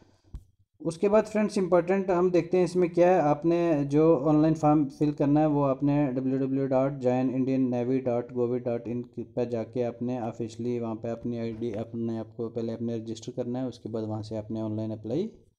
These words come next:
जो है वहाँ से form करना है, ठीक है। उसके बाद friends जो important इसमें जो है इसकी last date अभी सोलह अक्टूबर से ही ये form start हुआ है, तो last date जो है इसकी ट्वेंटी फिफ्थ of अक्टूबर तक है।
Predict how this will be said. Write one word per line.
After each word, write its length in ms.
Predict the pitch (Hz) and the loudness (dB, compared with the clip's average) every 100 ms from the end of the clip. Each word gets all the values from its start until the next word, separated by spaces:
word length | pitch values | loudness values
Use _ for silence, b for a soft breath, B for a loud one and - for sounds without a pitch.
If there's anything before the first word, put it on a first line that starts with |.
| _ _ - | _ _ -10
जो 80 | 113 | -6
है 100 | 113 | -4
वहाँ 180 | 107 | -6
से 140 | 107 127 | -6 -8
form 280 | 117 151 233 - _ _ | -4 -4 -4 -8 _ _
करना 240 | - 101 92 | -12 -12 -12
है, 100 | - | -12
ठीक 160 | 143 151 | -8 -6
है। 360 | 214 B B B B B B - | -6 B B B B B B -8
उसके 200 | 160 185 | -2 2
बाद 120 | 202 | 2
friends 280 | 202 208 190 | 2 0 4
जो 60 | |
important 540 | 202 175 175 170 196 185 | 4 4 2 2 2 2
इसमें 640 | 185 190 196 196 147 147 | 2 0 2 2 2 0
जो 140 | 143 156 | 2 2
है 260 | 170 175 | 4 4
इसकी 240 | 165 - 175 | 2 2 4
last 400 | 147 143 151 165 | 4 4 2 2
date 240 | 165 147 | 2 0
अभी 460 | 135 151 156 123 139 | 0 2 2 0 -2
सोलह 280 | 143 147 | 0 2
अक्टूबर 340 | 156 156 151 151 | 2 0 -2 0
से 140 | 156 | 2
ही 140 | 156 151 | 4 4
ये 80 | |
form 220 | 151 139 143 | 2 -2 -2
start 300 | 143 135 139 | 0 0 0
हुआ 120 | 139 | -2
है, 80 | 147 | 0
तो 80 | |
last 300 | 135 123 127 | 2 2 0
date 120 | 147 135 | -4 -4
जो 200 | 135 127 | -2 -2
है 160 | 135 | -2
इसकी 520 | 127 - 131 131 98 | -4 -4 -2 -2 -4
ट्वेंटी 580 | 113 123 117 - 131 127 | -4 -4 -4 -2 -2 -2
फिफ्थ 360 | 120 127 - - | -4 -6 -4 -2
of 140 | 185 190 - - | -2 -4 -18 -16
अक्टूबर 320 | - - 127 131 | -12 -4 -2 -2
तक 260 | - 123 | -4 -4
है। 100 | 139 | -4